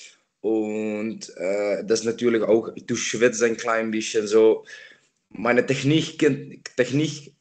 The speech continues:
könnte noch immer besser. So, ich bin, äh, ich bin auch sehr, gar nicht zufrieden von der Kampf. Ich bin, ich bin zweimal kurz bei Finish, äh, gewesen,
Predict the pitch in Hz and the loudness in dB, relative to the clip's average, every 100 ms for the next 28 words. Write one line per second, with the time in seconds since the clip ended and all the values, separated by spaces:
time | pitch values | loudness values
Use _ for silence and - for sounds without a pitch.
0 | _ _ _ _ - 151 143 127 131 139 | _ _ _ _ 0 0 2 2 2 2
1 | 147 117 131 165 - 175 175 - - - | 2 6 4 4 4 2 0 -10 -20 -20
2 | - - _ _ _ _ - 120 127 127 | -20 -20 _ _ _ _ -6 2 6 8
3 | 127 123 - - _ _ _ _ - - | 6 4 -4 -20 _ _ _ _ -20 -12
4 | 113 98 127 131 131 127 127 123 123 120 | -10 2 4 6 4 4 4 4 4 2
5 | 117 - _ _ _ - 107 135 131 131 | -2 -14 _ _ _ -14 -2 2 4 2
6 | - 131 123 - - 135 139 151 139 - | 2 2 2 -6 -8 4 6 6 2 -4
7 | 131 - 139 127 113 117 113 110 120 113 | -12 -6 -4 -4 -6 -10 -10 -10 -10 -12
8 | 98 - 98 92 117 117 107 _ _ _ | -14 -20 -14 -10 -8 -10 -16 _ _ _
9 | _ - 104 104 123 123 - 139 151 143 | _ -20 -20 -8 -6 -6 -2 0 2 0
10 | 117 160 147 - - 120 120 156 160 165 | 2 0 -2 -4 -6 -4 -4 -4 -4 -6
11 | - 147 151 147 147 127 127 131 135 160 | -4 0 0 2 2 0 -2 -4 -2 -2
12 | 180 - - | -4 -10 -16